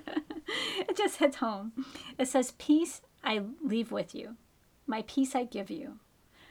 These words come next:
I do not give to you as the world gives. Do not let your hearts be troubled, and do not be afraid."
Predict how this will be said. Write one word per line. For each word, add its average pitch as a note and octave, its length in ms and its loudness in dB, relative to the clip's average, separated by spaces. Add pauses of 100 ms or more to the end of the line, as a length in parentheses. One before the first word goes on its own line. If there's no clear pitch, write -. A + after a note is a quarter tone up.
(140)
I B3+ 140 6
do D#4+ 120 8
not D#4 240 8
give C#4+ 260 4
to - 140 -8
you G3 320 -4 (100)
as F#3+ 140 -4
the G3+ 100 0
world F#3+ 320 4
gives. - 480 -12 (360)
Do A3+ 100 -2
not B3 200 2
let C#4 160 4
your C#4 120 4
hearts C4 260 2
be C#4+ 120 0
troubled, B3+ 520 0 (300)
and A3+ 120 -2
do A#3+ 120 0
not A#3+ 240 -4
be A#3 120 -4
afraid." G#3 540 -8